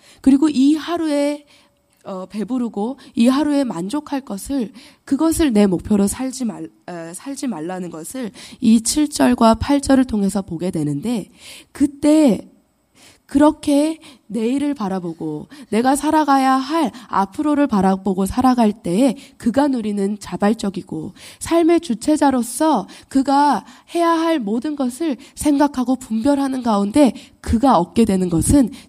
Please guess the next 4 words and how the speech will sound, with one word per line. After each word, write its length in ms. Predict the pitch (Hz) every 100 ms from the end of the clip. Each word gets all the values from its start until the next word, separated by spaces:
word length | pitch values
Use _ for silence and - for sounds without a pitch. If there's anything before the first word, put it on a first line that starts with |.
| -
자유함이라는 840 | - 170 190 262 262 226 170 160
것입니다. 720 | 151 147 - - - - - _ _ _ - - _ _
속박이 560 | - 339 - 311 311
아니라, 540 | 262 196 170 170 -